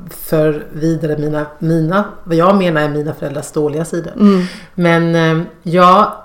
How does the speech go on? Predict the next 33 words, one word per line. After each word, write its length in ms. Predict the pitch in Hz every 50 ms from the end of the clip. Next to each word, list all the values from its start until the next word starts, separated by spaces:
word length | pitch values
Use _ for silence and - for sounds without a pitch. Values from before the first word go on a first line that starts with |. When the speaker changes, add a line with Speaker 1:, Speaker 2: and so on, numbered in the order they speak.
| -
Speaker 1:
jag 480 | - 185 170 185 180 180 180 180 180 - - - - - - -
har 360 | 196 165 - 196 165 156 156
ju 320 | 160 170 180 185 185 185 - -
uppfostrat 720 | - 185 175 - - - 156 156 - - 175 170 165 - -
dem, 280 | - 156 151 151 156 156
eller 280 | 156 151 147 151 147 - - -
håller 260 | - - 180 165 160 151
på, 380 | - - - 190 180 - 208 - - -
Speaker 2:
Mm. 260 | 220 202 190 190 185
Speaker 1:
för 80 | - 170
de 280 | 175 170 175 180 175
är 120 | 170 180 160
ju 140 | 147 151 156
mellan, 520 | 156 151 147 147 156 170 - 117 110 - - -
eh, 120 | 170 180 170
sju 280 | - - 175 165 156
och 180 | 151 147 170 -
femton 400 | - 160 165 160 160 - 185 180
år. 120 | 180 180 175 - 254
Speaker 2:
Ja. 180 | - 190 196 220 233 - - - - -
Speaker 1:
Så 140 | - - 185
jag 100 | 175 160
håller 220 | 165 180 170 170
ju 60 | 170 170
på 300 | 170 - 196 185 180 -
att, 300 | 180 165 - - - -
eh, 80 | 156 151
uppfostra 500 | 170 165 - - - 160 147 - - 143
dem 260 | 143 147 139 135 143 139 -
till 160 | - 147 139
att 180 | 139 135 - 165
vara, 340 | 156 147 147 156 175 180 170 - - - - 180
eh, 140 | 160 139 131